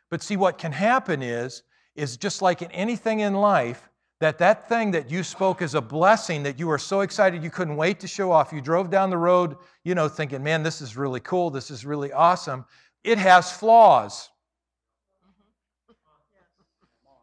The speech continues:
How long does it take for flaws to show up in a vehicle?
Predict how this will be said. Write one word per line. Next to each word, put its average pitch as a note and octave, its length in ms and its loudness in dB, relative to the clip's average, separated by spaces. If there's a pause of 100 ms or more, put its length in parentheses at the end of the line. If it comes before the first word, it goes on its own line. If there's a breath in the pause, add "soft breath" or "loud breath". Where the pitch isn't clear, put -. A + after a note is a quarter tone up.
(420)
How A3 240 6
long G3+ 340 8
does E3 200 -2
it D#3+ 120 -8
take F3+ 320 -2
for D3+ 140 -6
flaws D#3+ 560 4
to C#3 100 -14
show D#3 300 0
up B2+ 160 -2
in C3 80 -8
a A#2+ 60 -6
vehicle? A#2 520 -6